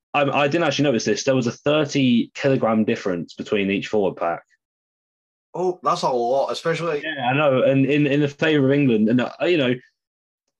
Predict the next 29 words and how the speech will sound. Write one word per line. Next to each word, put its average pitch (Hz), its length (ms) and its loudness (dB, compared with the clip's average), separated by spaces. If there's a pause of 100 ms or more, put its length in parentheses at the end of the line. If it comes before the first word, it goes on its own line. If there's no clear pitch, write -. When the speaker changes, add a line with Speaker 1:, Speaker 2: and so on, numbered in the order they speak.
(640)
Speaker 1:
it's, 160 220 -2
it's, 170 200 -2
it's 165 160 -2
a 202 40 0
bit 226 100 2
of 202 60 2
a 180 40 0
shame, 170 260 2
really, 120 200 2
'cause 131 120 -2
I 151 60 2
think 156 240 -2
the, 156 260 2
the 160 120 2
Italian 208 340 0
back 156 220 -2
row 151 200 2
actually 110 300 -2
today 98 540 0
really, 120 400 2
really 110 200 0
played 101 240 -2
well. 92 300 0 (1080)
Um, 92 760 -2
Negri, 110 920 0
um, 98 760 -2
Brex - 600 -4
were 107 140 0
all 101 560 0